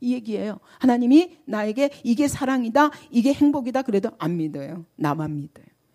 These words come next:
이게 죄예요. 그래서 탈선하기 시작한 거예요. 하나님의 약속을 어겨버렸어요. 왜? 어떻게 스-, 그 사랑을 믿어? 아내가요, 남편의 사랑 못 믿으면요, 그때부터 말 안 듣죠.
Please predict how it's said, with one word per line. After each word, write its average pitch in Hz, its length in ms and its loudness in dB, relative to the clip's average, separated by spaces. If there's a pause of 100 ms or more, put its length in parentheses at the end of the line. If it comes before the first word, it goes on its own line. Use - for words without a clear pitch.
(140)
이게 214 300 4
죄예요. 170 720 -10 (3250)
그래서 - 300 -6
탈선하기 247 580 -8
시작한 - 440 -20
거예요. - 180 -20
하나님의 285 580 2
약속을 185 520 -6
어겨버렸어요. 156 600 -6
왜? 165 380 -4 (680)
어떻게 285 260 -6
스-, - 180 -10
그 - 160 -18
사랑을 165 260 -8
믿어? - 160 -14 (320)
아내가요, 254 760 2
남편의 226 500 0
사랑 208 300 -8
못 180 120 -4
믿으면요, 175 480 -6
그때부터 202 640 -8
말 175 220 -10
안 226 140 -10
듣죠. - 280 -20